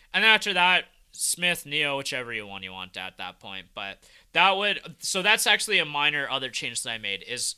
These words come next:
the original order went Haman and then Seraph. Uh, I per Seraph and then Haman next, because that makes more sense to me personally, because why would Seraph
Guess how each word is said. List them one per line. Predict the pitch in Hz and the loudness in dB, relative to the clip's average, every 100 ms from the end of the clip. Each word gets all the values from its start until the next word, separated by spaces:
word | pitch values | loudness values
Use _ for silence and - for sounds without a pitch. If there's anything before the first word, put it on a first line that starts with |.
| _ - | _ -6
the | 143 135 | -2 0
original | 135 170 170 185 | 0 -2 -2 -4
order | 156 160 165 | -6 -6 -4
went | 156 147 | -4 -4
Haman | - 156 143 151 175 175 | -6 -6 -2 0 0 0
and | 147 | -4
then | 143 135 | -4 -4
Seraph. | - 117 120 196 247 - _ _ _ _ - | -4 -4 -2 -2 -6 -14 _ _ _ _ -6
Uh, | 131 127 120 | -2 -2 2
I | 151 | 2
per | - 196 | 2 -2
Seraph | 175 - 160 135 139 160 - - | -2 0 0 2 2 -2 -6 -10
and | 139 131 | -8 -6
then | 123 120 | -8 -8
Haman | 131 123 117 113 110 110 _ | -16 -10 -8 -6 -6 -10 _
next, | 117 107 95 - | -12 -10 -10 -12
because | 113 120 113 | -14 -12 -10
that | 110 - | -10 -10
makes | 113 107 113 | -12 -12 -12
more | 101 | -12
sense | - 92 - | -12 -8 -10
to | 107 | -10
me | 87 | -18
personally, | - 90 87 92 92 | -16 -14 -12 -12 -18
because | 90 - 113 | -18 -18 -12
why | 117 | -8
would | 120 123 | -8 -8
Seraph | - 117 98 95 _ | -10 -10 -12 -14 _